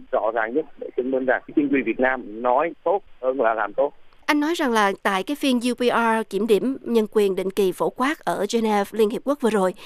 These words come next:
Speaker 2: thì đại diện ngành tòa án của Việt Nam có nói rằng là những cái phiên tòa đó diễn ra công khai và mọi người được tham dự công khai, phải không ạ?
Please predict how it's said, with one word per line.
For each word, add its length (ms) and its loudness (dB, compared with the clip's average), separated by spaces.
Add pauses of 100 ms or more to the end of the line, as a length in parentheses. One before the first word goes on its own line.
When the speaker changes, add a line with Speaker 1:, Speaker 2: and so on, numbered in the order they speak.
(200)
Speaker 2:
thì 80 0
đại 220 4
diện 320 2
ngành 200 2
tòa 140 0
án 240 0
của 100 -6
Việt 160 0
Nam 200 2
có 120 -4
nói 180 -2
rằng 200 -2
là 140 2 (220)
những 180 2
cái 100 -2
phiên 220 0
tòa 380 2
đó 280 -2
diễn 160 -2
ra 160 -2
công 220 -2
khai 280 -2
và 240 0
mọi 380 0
người 180 0
được 140 -6
tham 140 -4
dự 200 0
công 120 0
khai, 220 -2
phải 120 -8
không 100 -2
ạ? 100 0